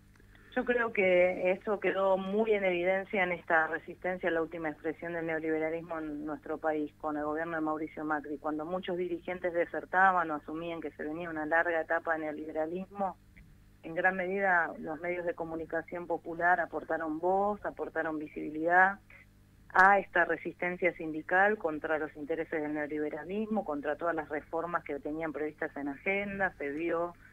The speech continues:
con la reforma previsional en las calles, con el intento de reforma laboral que se frenó, y que cuando se, se,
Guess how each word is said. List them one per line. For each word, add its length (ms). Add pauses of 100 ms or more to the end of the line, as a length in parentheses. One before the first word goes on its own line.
(220)
con 140
la 100
reforma 400
previsional 680
en 100
las 140
calles, 640
con 340
el 200
intento 420
de 60
reforma 400
laboral 420
que 120
se 120
frenó, 580 (600)
y 120
que 180
cuando 260
se, 200
se, 240